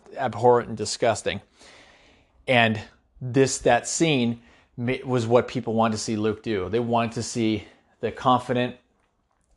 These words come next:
badass Jedi Master Luke Skywalker that we were led to believe he was in Return of the Jedi and afterwards kicking ass and, and doing the right thing, not being a little bitch.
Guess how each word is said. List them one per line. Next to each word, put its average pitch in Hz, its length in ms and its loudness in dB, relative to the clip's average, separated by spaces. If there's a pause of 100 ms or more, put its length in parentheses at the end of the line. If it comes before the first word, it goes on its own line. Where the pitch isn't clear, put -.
badass 120 720 2 (680)
Jedi 120 420 4
Master 110 420 0
Luke 117 180 -4
Skywalker 107 720 2
that 104 180 -2
we 113 80 -6
were 113 120 -2
led 117 240 0
to 131 60 -4
believe 120 260 2
he 127 120 -2
was 127 520 4 (100)
in 110 100 -10
Return 110 320 -6
of 117 80 -2
the 127 80 -2
Jedi 107 380 2
and 110 120 -2
afterwards 104 600 -2 (560)
kicking 139 320 2
ass 117 520 2 (120)
and, 104 440 -4
and 101 280 -6 (400)
doing 135 280 4
the 120 80 2
right 110 220 0
thing, 107 360 -2
not 117 260 0
being 117 180 -2
a 113 40 -2
little 110 200 -2
bitch. 104 480 -6